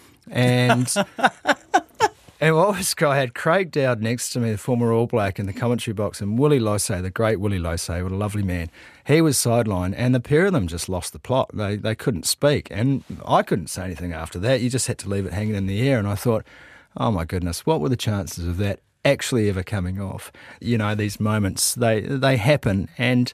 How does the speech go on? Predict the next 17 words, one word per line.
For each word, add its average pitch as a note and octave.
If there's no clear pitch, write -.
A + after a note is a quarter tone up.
part E3+
of B2+
the G#2+
art, G2+
I G#2+
think, G#2
of F2
commentary, -
from D3+
my D3+
point A#2
of F#2+
view, G2+
and A2
everyone's A#2
different, F2
is A2+